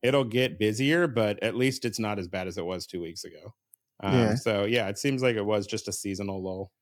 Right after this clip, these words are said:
Speaker 2: Yeah. And that story you s-, you said right there is, like, it's confident to be, it,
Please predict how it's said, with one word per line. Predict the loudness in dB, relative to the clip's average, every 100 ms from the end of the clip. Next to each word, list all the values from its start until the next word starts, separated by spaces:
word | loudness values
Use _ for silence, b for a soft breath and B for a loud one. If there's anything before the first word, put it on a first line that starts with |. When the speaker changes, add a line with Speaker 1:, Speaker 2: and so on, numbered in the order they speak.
| _ _ _ _ _ _ _
Speaker 2:
Yeah. | 4 6 4 2
And | 6
that | 6 8
story | 8 10 12
you | 12
s-, | 8 6
you | 8 8
said | 8 8
right | 8 6
there | 6 6
is, |
like, | 6 4 0 B B -4 2
it's | 4 2 0 B B B _ _
confident | 4 6 6 6 6 6 6
to |
be, | 6 6
it, | 6 4